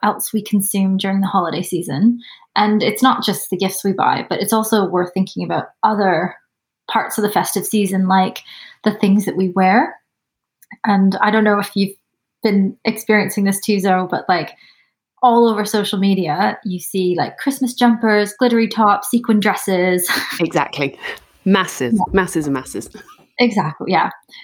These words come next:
Speaker 1: Um, but what's the true cost of the seasonal clothes we buy? Um, and full disclosure, this isn't us rambling on or guilting people about buying new clothes. It's actually quite the opposite. We wanna just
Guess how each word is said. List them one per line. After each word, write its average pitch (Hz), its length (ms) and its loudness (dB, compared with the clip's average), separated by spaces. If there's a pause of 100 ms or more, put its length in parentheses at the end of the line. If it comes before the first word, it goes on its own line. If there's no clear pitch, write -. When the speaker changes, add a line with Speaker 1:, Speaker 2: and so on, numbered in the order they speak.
(140)
Speaker 1:
Um, 202 200 2
but 196 100 0
what's 277 240 0
the 339 80 2
true 247 240 0
cost 196 320 0
of 175 60 -10
the 185 60 -6
seasonal 175 360 -6
clothes 185 300 -4
we 185 100 -2
buy? 180 440 0 (160)
Um, 180 340 0
and 214 200 4
full 254 120 4
disclosure, 240 720 0
this 220 240 0
isn't 233 240 2
us 208 220 0
rambling 196 360 2
on 180 240 2
or - 100 -2
guilting 190 380 0
people 202 440 -2
about 185 440 0
buying 180 280 2
new 185 140 2
clothes. 185 540 -2 (320)
It's 214 180 -4
actually 214 360 0
quite 196 240 -4
the 185 80 0
opposite. 240 440 -2 (500)
We 233 100 4
wanna 247 220 4
just 277 280 -4